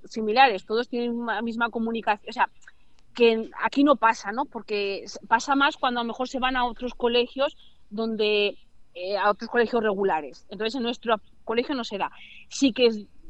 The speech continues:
es verdad que hay niños, pues, o sordos con autismo, sordos con, que ahí sí que,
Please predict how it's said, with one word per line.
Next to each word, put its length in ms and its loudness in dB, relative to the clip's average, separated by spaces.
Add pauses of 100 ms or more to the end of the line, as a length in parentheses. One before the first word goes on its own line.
(300)
es 160 0
verdad 320 4 (120)
que 80 6
hay 60 2
niños, 400 -2
pues, 200 -6
o 260 2 (260)
sordos 420 2
con 240 -4
autismo, 680 0
sordos 420 -4
con, 220 -6
que 160 0
ahí 160 4
sí 220 -6
que, 380 2